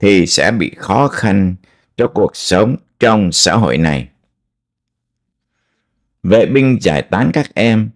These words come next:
vì sợ ảnh hưởng. Một vài học sinh còn ngoái lui nói với nhau: "Một túi trình độ đó, ô tô, tàu chiến, máy bay đều biết lái cả đấy." Con đường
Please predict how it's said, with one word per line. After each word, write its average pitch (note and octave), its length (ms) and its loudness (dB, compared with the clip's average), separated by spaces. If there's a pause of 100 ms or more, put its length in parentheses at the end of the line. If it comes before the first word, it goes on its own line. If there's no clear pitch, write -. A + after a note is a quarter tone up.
(140)
vì G2+ 120 2
sợ - 320 0
ảnh D#2+ 260 0
hưởng. D2 320 0 (840)
Một G#2+ 180 2
vài A2+ 220 0
học G#2+ 180 -2
sinh C3+ 280 0
còn G#2 240 0
ngoái A2 320 2
lui C3+ 300 4
nói A2+ 240 2
với D#3 100 2
nhau: A2 380 0 (1120)
"Một F#2+ 280 -4 (100)
túi F3+ 260 0
trình G#2+ 320 2
độ F#2 240 2
đó, C3+ 340 2 (400)
ô C3+ 200 4 (100)
tô, C3 220 -4 (120)
tàu G2+ 320 -6
chiến, D#3+ 300 0
máy D#3+ 240 2
bay C#3+ 300 2
đều A#2+ 260 2
biết D3 220 2
lái C#3+ 320 -2 (100)
cả - 120 -2
đấy." G2 280 -2 (2500)
Con C3 300 2
đường F#2 320 4